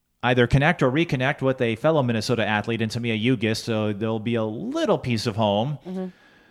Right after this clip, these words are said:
Speaker 1: uh, awaiting you, but I know I would, I heard a lot about your journey from your dad in particular and how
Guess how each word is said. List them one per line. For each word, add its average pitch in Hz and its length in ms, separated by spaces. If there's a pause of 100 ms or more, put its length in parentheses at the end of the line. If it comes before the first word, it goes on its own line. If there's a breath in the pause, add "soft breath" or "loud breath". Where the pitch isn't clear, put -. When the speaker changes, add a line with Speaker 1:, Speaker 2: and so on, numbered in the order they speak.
(300 soft breath)
Speaker 1:
uh, 101 160
awaiting 120 420
you, 104 320
but 95 420 (1700)
I 120 120
know 127 160
I 120 120
would, 120 240
I 113 160
heard 117 220
a 113 60
lot 110 200
about 110 600
your 117 120
journey 113 640 (200 loud breath)
from 104 580
your 117 120
dad 110 280
in 104 40
particular 110 640
and 101 120
how 104 720